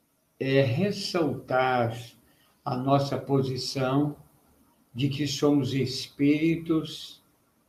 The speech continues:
imo-, imortais. Desde a criação, que, ah, por expressão do,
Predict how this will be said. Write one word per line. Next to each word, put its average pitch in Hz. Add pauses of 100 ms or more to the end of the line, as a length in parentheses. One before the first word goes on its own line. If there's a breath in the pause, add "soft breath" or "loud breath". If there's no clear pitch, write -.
(140)
imo-, 165 (200)
imortais. 139 (1300)
Desde 139
a -
criação, 147 (1300)
que, 120 (240)
ah, 127 (180)
por 151
expressão 151
do, 120